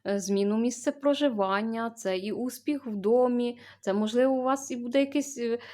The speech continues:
е, святкування, м, сімейне свято на цьому тижні. Для когось це і переїзд, тому ось так. Але все одно карта говорить про радість, про успіх,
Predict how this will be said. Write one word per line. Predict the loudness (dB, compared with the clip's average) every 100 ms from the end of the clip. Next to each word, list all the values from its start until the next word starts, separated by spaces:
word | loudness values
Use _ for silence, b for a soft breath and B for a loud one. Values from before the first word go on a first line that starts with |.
| B B
е, | -8 -8 -4 -2 -2
святкування, | -2 0 0 -2 -4 0 2 2 2 0 0 0 0 -4 B B B -12
м, | -8 -8 -10 -14 _ _ _ _ _ _ _ -2
сімейне | -2 2 4 4 2 0 0
свято | 0 2 2 2 0
на | -2
цьому | 0 0 0 -2
тижні. | 0 0 0 0 -6 -6 B B -2
Для | -2
когось | 2 2 2 0
це | 0
і | 0
переїзд, | 0 2 4 2 0 -4 -4 -8 _
тому | -2 0 0 -2 -6 B B B
ось | -4 -4 -4
так. | -10 -2
Але | 2 2
все | 2 2
одно | 2 2 0
карта | 0 0 0 -2
говорить | -2 0 0 0 -4
про | -2 0
радість, | 2 2 0 -4 -6 -6
про | -4 -4
успіх, | -2 -4 -4 -6 -6 -6 -10